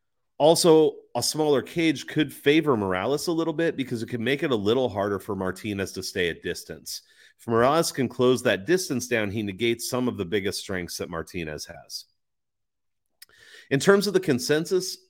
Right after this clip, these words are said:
uh, on the people that I've listened to this week, the consensus is Martinez and Martinez decision.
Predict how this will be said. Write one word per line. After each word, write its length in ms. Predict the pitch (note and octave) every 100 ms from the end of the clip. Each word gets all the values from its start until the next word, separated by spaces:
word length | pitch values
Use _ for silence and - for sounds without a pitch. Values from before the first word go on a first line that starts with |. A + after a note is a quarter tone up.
| -
uh, 280 | A2+ G#2+ -
on 140 | B2
the 80 | B2
people 260 | C#3 C#3
that 100 | B2+
I've 140 | A#2 A2
listened 300 | B2 C#3 B2
to 140 | C3
this 220 | A#2 A2+ B2
week, 200 | B2 B2
the 240 | B2+ B2
consensus 600 | - C#3 - G#3+ A#3 D#3+
is 260 | - C3 B2
Martinez 580 | A2 A2 B2+ A#2+ A#2+ A2+
and 100 | F#2+
Martinez 480 | F#2 - A2 G2
decision. 600 | - F2+ F2+ D#2+ D2+ C#2+